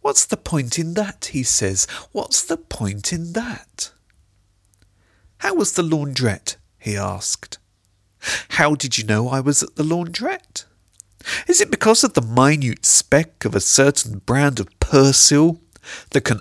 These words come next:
only be found in laundrettes in a certain geographic area, which you found in the slight crease of the turn-ups of my beige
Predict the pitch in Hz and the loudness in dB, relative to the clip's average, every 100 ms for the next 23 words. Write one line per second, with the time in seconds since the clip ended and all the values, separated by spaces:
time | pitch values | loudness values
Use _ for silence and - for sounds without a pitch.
0 | - 139 139 143 131 120 - 135 143 131 | 2 2 4 0 0 -2 2 2 2 -2
1 | 110 120 139 131 113 143 147 - - - | -2 2 2 2 -2 0 0 0 0 0
2 | - - - - 139 123 - 151 147 - | -2 -10 -10 -4 2 6 6 6 4 0
3 | 120 - 151 143 - 135 - 131 - - | -6 0 4 4 4 -2 -2 -6 -6 -2
4 | 139 139 139 151 156 _ - - - - | 2 2 2 2 -2 _ -18 -16 -10 -4
5 | - 139 160 135 160 165 165 135 120 117 | 0 2 0 0 2 4 2 -2 -4 0
6 | 117 - 147 147 - - 151 156 - 123 | 2 2 2 -2 -8 -2 2 2 2 -2
7 | 117 - 139 143 160 - - 123 120 117 | -6 -2 0 2 0 -2 -4 -2 -4 -4
8 | - 160 151 143 123 | 0 2 4 2 -2